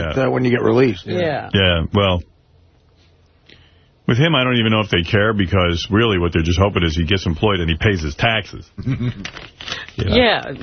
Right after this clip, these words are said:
Speaker 3: that would be nice.
Speaker 1: Maybe we
Speaker 3: That
Speaker 1: should
Speaker 3: would
Speaker 1: have
Speaker 3: be a
Speaker 1: him
Speaker 3: change.
Speaker 1: do a financial show. <laughs> Explain the finances of how not to pay
Speaker 3: A
Speaker 1: your
Speaker 3: tax
Speaker 1: taxes.
Speaker 3: show.
Speaker 1: A tax show.
Speaker 3: <laughs>
Speaker 1: Um, but anyway, that's that.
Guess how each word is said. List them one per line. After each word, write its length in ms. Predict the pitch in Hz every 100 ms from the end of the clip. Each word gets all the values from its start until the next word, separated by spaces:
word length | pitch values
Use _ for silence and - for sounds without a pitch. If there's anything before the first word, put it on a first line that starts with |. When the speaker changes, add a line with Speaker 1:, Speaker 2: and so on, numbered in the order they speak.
| 160
Speaker 3:
that 180 | 208 208
would 120 | 170
be 100 | 170
nice. 400 | 160 151 113 - - -
Speaker 1:
Maybe 120 | 123
we 60 |
Speaker 3:
That 60 | 135
Speaker 1:
should 60 | 151
Speaker 3:
would 80 |
Speaker 1:
have 160 | 120 110
Speaker 3:
be 40 | 175
a 20 |
Speaker 1:
him 240 | 151 127
Speaker 3:
change. 120 | 117 -
Speaker 1:
do 140 | 131
a 40 | 117
financial 580 | - 87 101 104 - 78
show. 340 | - 67 - _ _ _ - - - -
<laughs> 600 | - - - - - -
Explain 560 | - - 196 120 110
the 220 | 98 87 82 -
finances 500 | 117 113 101 90 80
of 60 |
how 120 | 90 98
not 180 | 95 -
to 60 |
pay 140 | 78 -
Speaker 3:
A 20 |
Speaker 1:
your 80 | -
Speaker 3:
tax 440 | - 415 466 -
Speaker 1:
taxes. 0 |
Speaker 3:
show. 600 | 165 - - - - 147
Speaker 1:
A 200 | 151 -
tax 280 | 160 127 120
show. 160 | - -
Speaker 3:
<laughs> 1300 | - - - - - - - - - - - - -
Speaker 1:
Um, 180 | 64 65 - 107
but 120 | 104
anyway, 440 | 127 101 73 67 - _ - - _ - - _ _ - - - - - - - - - - - - - - - -
that's 260 | 92 85 -
that. 280 | 78 67